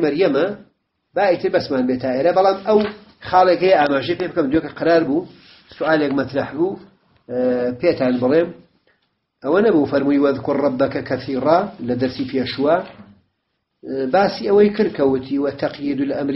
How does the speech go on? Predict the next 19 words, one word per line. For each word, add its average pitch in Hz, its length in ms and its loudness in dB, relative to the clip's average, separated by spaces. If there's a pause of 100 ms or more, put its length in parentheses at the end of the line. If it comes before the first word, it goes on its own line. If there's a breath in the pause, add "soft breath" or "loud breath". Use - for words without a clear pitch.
(100)
بالكثرة 135 500 -4 (140)
يدل 135 320 -4
على 139 260 0 (100)
أنه 139 340 -2
لا 135 140 0
يفيد 131 280 -2
التكرار.» 123 600 -6 (680 loud breath)
ئێمە 208 280 6
ئەوەمان 196 440 4
مفید 175 300 -6
معنا 165 300 0 (100)
نەکردەوە. 104 580 -8 (1400)
ئەو 214 120 6 (100)
ئەمرە 214 320 2
لە 202 120 2
یوایە 202 420 4
منزوری 170 440 -4
ئەوەیە، 156 360 2 (420)
مشتومڕێکی 151 800 -4